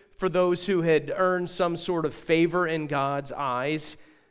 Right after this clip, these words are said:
who worked hard through rigorous human effort to deserve a spot in heaven, but instead he chooses who he chooses for his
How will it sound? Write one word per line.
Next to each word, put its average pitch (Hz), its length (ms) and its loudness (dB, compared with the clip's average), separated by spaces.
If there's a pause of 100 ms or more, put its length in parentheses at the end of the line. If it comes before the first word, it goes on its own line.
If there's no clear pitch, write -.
(160)
who 190 100 0
worked 180 400 2
hard 175 500 2
through 156 200 -4
rigorous 160 420 -4
human 156 340 -6
effort 151 520 -6
to 147 120 -8
deserve 139 640 -4
a 131 40 -10
spot 123 320 -8
in 113 120 -10
heaven, 113 320 -10
but 151 160 -4
instead 151 400 -4
he 156 160 -8
chooses 127 760 -8 (380)
who 165 160 -4
he 151 180 -6
chooses 127 560 -6
for 123 300 -8
his 127 500 -6